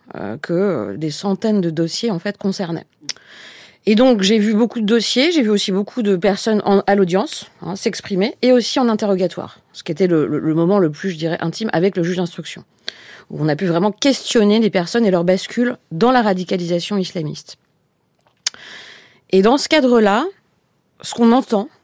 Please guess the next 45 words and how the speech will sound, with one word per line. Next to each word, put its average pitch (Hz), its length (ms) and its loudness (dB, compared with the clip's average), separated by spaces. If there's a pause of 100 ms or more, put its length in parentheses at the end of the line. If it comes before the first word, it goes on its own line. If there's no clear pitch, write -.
(160)
de 185 80 -6
ce - 140 -12
que, 170 80 -6
de, 165 200 -6
de 170 100 -14
ce - 100 -14
que 180 80 -8
ces 175 140 -8
personnes 208 440 -2
disent, 196 240 -6
ce - 40 -10
que 160 140 -10
j'entends 165 340 -6
en 185 60 0
tout 160 120 -14
cas, 160 240 -4 (640)
c'est - 260 -2
que - 140 -4
le 220 260 4
problème 233 640 2 (180)
n'est 185 180 0
plus, 269 360 -6 (340)
comme 208 220 0
le 202 80 2
disait 185 340 0
<laughs> 190 80 4
Olivia 160 300 -4
Roy, 170 340 -2
la 160 100 -6
religion. 160 500 -4 (720)
Il 190 120 -4
est 233 120 0
en 262 60 2
lien 285 160 2
avec 240 200 0
la 202 100 -2
culture 190 460 -8 (800)
et 220 80 0
il 208 100 -2
est 208 120 -6
en 208 120 -4 (180)
lien 247 220 2
surtout 294 400 -6
avec 202 240 0
l'identité. 202 540 -6